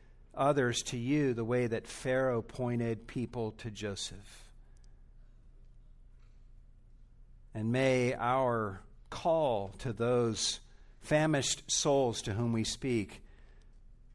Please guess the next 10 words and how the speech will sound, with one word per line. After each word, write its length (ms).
always 580
ultimately, 920
essentially 680
be, 480
"Go 160
to 80
Jesus. 800
Go 180
to 80
Jesus. 840